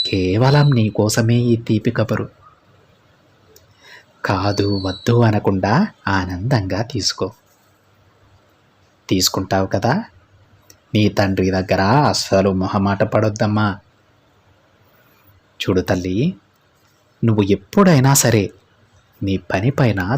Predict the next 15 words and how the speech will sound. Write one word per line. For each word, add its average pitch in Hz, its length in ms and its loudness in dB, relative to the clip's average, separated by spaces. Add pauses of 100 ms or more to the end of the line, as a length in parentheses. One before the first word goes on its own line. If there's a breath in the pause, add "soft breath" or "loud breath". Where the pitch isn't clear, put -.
దృష్టి 113 280 2
పెట్టు. 98 380 -2 (1900)
నువ్వు 92 200 0 (100)
చేసే 92 260 0
పనిలో 98 400 -2
విజయం 113 500 0
రాలేదనో, 101 600 0 (540 loud breath)
ఏమాత్రం 160 600 6
కూడా 123 280 4
ముందుకు 107 480 0
వెళ్ళడం 117 440 2
లేదనో 117 440 2 (720)
నాపై 95 300 -4
కోపంతో 101 640 -4
ఉన్నావా? 107 400 -2